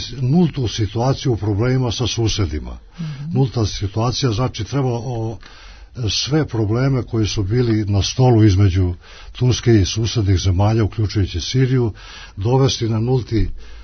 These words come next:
Speaker 1: nulti nivo, tako da nema tih problema i to je rezultiralo verovatno i, e, normalizacijom odnosa sa, sa, sa Sirijom.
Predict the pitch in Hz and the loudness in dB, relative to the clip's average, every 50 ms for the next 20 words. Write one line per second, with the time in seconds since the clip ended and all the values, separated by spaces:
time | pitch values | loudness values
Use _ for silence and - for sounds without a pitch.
0 | - - 123 131 127 113 - - 104 98 107 127 131 120 117 104 - 120 117 - | -10 -4 -2 0 0 0 0 0 0 2 2 2 2 0 0 -2 -2 -4 -4 -2
1 | 123 113 110 104 104 104 104 117 110 117 139 143 131 107 98 101 - 110 95 85 | -2 -4 -4 -4 -6 -6 -4 -2 2 2 4 4 4 2 0 0 -2 -2 -4 -4
2 | - 90 85 76 92 107 117 127 139 139 139 131 131 120 - - 147 147 143 127 | -4 -6 -6 -4 -2 -2 -2 0 -2 -2 -2 -2 -4 -6 -4 -2 -2 0 0 0
3 | 127 110 95 117 107 98 135 139 139 131 120 117 113 101 113 110 110 113 120 120 | 0 0 0 -2 -2 0 0 0 0 2 0 0 0 0 0 0 0 0 0 -2
4 | - 120 120 113 113 113 107 104 - - - - - - - - - - - - | -2 -2 0 2 2 2 2 0 -2 -8 -16 -20 -20 -16 -14 -14 -14 -14 -14 -12
5 | - 123 117 113 113 113 113 113 110 113 117 110 113 110 107 104 85 107 110 113 | -8 -4 -2 0 0 0 0 0 0 2 2 2 2 2 2 2 2 2 2 2
6 | 98 - 117 104 98 107 107 98 101 92 - - 92 90 80 - - 92 87 85 | 2 0 0 2 2 2 2 2 0 0 0 0 -2 -2 -2 -2 -2 -2 -2 -4
7 | 71 - - - - 98 90 85 - - - - - - - - - - - - | -8 -14 -12 -8 -6 -6 -6 -6 -10 -16 -20 -20 -20 -20 -20 -20 -20 -20 -20 -14
8 | - - 107 95 - - 95 82 78 73 65 60 60 58 | -6 -4 -4 -2 0 0 0 0 0 -2 -6 -6 -8 -12